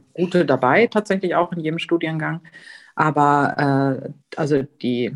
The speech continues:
die Mehrheit auch der Bewerber ist ganz klar weiblich inzwischen. Ich weiß nicht, es hat sich total gewandelt zum, vom absoluten Männerberuf in meine, also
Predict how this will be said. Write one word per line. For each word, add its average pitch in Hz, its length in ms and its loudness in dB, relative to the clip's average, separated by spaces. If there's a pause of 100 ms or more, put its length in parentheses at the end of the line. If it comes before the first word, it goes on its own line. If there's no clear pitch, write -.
(240)
die 143 80 2
Mehrheit 151 540 2
auch - 140 -2
der 143 80 2
Bewerber 135 460 -2
ist - 180 -10
ganz 131 180 -6
klar 123 180 -2
weiblich 139 520 0
inzwischen. 185 460 -2
Ich 202 100 0
weiß 160 180 2
nicht, 160 80 -6
es - 80 -8
hat 139 80 -8
sich - 140 -16
total - 260 -2
gewandelt 160 460 2
zum, 156 500 -4
vom 156 240 -2
absoluten 170 420 0
Männerberuf 160 720 -2
in 180 140 4
meine, 170 340 2
also 147 280 0